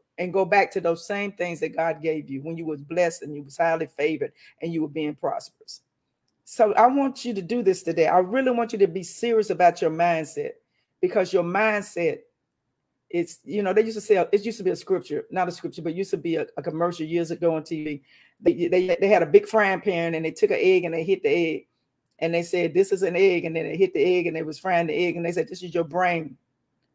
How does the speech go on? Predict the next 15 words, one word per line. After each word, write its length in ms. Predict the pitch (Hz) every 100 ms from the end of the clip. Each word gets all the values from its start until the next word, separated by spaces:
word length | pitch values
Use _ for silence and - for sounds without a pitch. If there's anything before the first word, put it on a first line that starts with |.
| _ _ _ _ _ _ _ _ _ -
This 160 | 190
is 120 | 202
your 120 | 196 180
brain." 460 | 180 170 151 - _ _ _ _ _ _
In 80 | 180
other 140 | 190 185
words, 220 | 180 147
your 100 | 214
brain 400 | 185 226 220 202
is 220 | 165 -
fried 640 | - 196 202 180 - - - _ _ _ _ _ _ _ _ _ _ _
because 400 | 190 220 190 156
you 120 | 208
taking 400 | 185 220 196 165
drugs 720 | 156 180 165 156 - - -